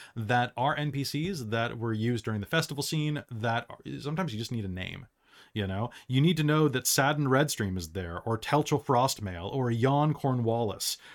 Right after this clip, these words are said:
or Naihani, or Matilda Stone, or Leon Fairlight. You need to know that all of these N P Cs are filling out the town, because they exist. I just generated them. I went to an N P C generator that suggested some traits. I picked and chose what I wanted, and that's how I ended up with, uh,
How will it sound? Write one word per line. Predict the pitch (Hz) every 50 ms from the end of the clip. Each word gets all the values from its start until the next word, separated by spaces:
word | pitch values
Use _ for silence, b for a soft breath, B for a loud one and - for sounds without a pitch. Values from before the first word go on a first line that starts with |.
| B B
or | B 131 123 127 127 127 127
Naihani, | 127 127 131 135 143 110 147 143 147 151 139 107 90
or | 95 107 113 110 135
Matilda | 135 127 - - 156 160 147 151
Stone, | - - - 139 143 147 147 147
or | 135 120
Leon | 113 143 160 156 156 151
Fairlight. | 156 - 117 104 101 92 82 82 85 - -
You | - 135
need | 160 208 208
to | 269
know | 262 254
that | 233 233 -
all | 123 143 160 175
of | 170
these | 147 165 147
N | 151 147 143
P | - 135
Cs | - - 123 123 123 -
are | - 123 -
filling | - - - 90 90 92 92
out | 98 -
the | - -
town, | - 175 180 127 92 B B B B B
because | - 160 208 202 185
they | 208 214 220
exist. | 185 175 214 233 196 - - b b b b _ -
I | - 156 196 220
just | 170 165 123
generated | 123 120 127 139 151 147 143 147 143 -
them. | 143 143 139 -
I | - 131
went | 156 156
to | - 143
an | 143
N | 139
P | 117 139
C | 120 - 135
generator | 120 127 123 123 127 127 127 123 123 120
that | 107 110 107
suggested | - 110 98 - 113 107 - 123 110
some | - 127 127
traits. | - - 123 101 92 - - - B B B B B
I | 92
picked | - - - 113 110 - -
and | 127 117
chose | - - 131 135 120 120
what | 123 120
I | 123 117
wanted, | 113 117 135 180 240 247 - B B B B B
and | 107 107 104
that's | 120 127 139 135 -
how | 139 127
I | 127 123 127
ended | 123 120 131 120
up | 135 156 156 -
with, | 120 117 120 123 120 - _ -
uh, | 131 123 123 123 127 127 123